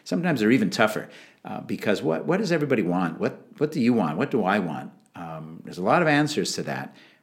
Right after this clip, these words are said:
but I'm gonna put it that at the top of the list. You know, we want, we wanna, we, we wanna be meaningful. We wanna know that we counted. We have our time in, on earth in life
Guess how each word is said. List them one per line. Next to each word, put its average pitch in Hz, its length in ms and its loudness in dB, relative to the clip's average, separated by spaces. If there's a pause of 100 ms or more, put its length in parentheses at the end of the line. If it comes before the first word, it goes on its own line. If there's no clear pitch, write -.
(120)
but 85 200 -4
I'm 120 160 2
gonna 143 200 2
put 123 240 4
it 110 100 4
that - 440 -2
at 98 140 -4
the 82 60 -6
top 127 340 2
of 101 60 2
the 98 100 4
list. 107 400 4 (480)
You 127 120 -2
know, 127 100 2
we 131 100 4
want, 143 320 2
we 139 120 2
wanna, 156 420 0 (200)
we, 135 160 -4
we 135 280 -2
wanna 156 260 -2
be 151 160 -2
meaningful. 151 520 0
We 92 120 0
wanna 127 240 4
know 135 300 8
that 123 180 4
we 107 100 4
counted. 123 520 0
We 98 120 4
have 123 220 2
our 107 100 4
time 117 360 2
in, 95 320 0
on 95 200 0
earth 107 320 2
in 85 160 0
life 92 380 2